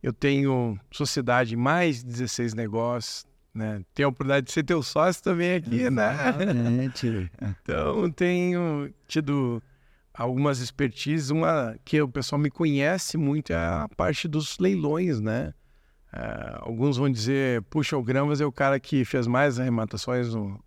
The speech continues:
Speaker 1: no Brasil." Eu não sei se sou o cara que fez mais arrematações, mas eu fiz muitas, né? E parte de leilões de imóveis, leilões de carros, e tenho essa,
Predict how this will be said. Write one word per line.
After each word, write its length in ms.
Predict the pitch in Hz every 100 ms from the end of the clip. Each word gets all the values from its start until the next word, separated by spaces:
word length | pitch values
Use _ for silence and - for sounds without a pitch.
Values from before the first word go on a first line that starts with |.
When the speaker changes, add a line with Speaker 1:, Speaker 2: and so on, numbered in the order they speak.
| -
Speaker 1:
no 100 | 117
Brasil." 500 | 120 113 98 120 127 _ _ -
Eu 60 |
não 80 | -
sei 160 | - 202
se 60 | -
sou 140 | 196
o 40 | 151
cara 360 | 143 151 147
que 120 | 117
fez 180 | - 139
mais 280 | 127 139 127
arrematações, 520 | 135 123 117 - 123
mas 140 | 135 147
eu 100 | 175
fiz 260 | 233 220
muitas, 720 | 185 175 202 220 170 - 117 107
né? 300 | 127 147 139 _ _ _ _ -
E 600 | 117 117 117 113 113 113 101 - _ _ _ _
parte 200 | 120 117
de 60 | 147
leilões 260 | 131 123 120
de 80 |
imóveis, 800 | 143 131 131 156 156 160 135 - - - _ _ -
leilões 240 | 110 113
de 80 | 107
carros, 800 | - 123 139 151 135 139 - - _ _ _ _ _
e 80 | -
tenho 260 | - 131 147
essa, 560 | 139 - 85 80 78